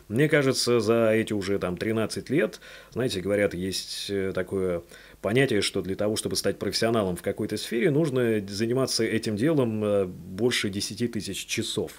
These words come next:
своей жизни. Ну, вот если посчитать, наверное, свои десять тысяч часов я уже точно отработаю, возможно, уже даже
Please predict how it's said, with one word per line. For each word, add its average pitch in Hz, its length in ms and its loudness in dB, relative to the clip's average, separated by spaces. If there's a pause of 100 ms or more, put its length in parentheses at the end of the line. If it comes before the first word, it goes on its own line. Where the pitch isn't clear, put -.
своей 101 380 -2
жизни. 82 420 -8 (260)
Ну, 131 220 4
вот 123 160 4
если 139 200 6
посчитать, 135 520 2
наверное, 143 320 6
свои 135 280 4
десять 127 320 2
тысяч 127 300 -2
часов 131 380 0
я 123 140 4
уже 123 160 2
точно 95 640 0
отработаю, 110 640 4
возможно, 101 400 2
уже 95 160 -2
даже 90 420 -2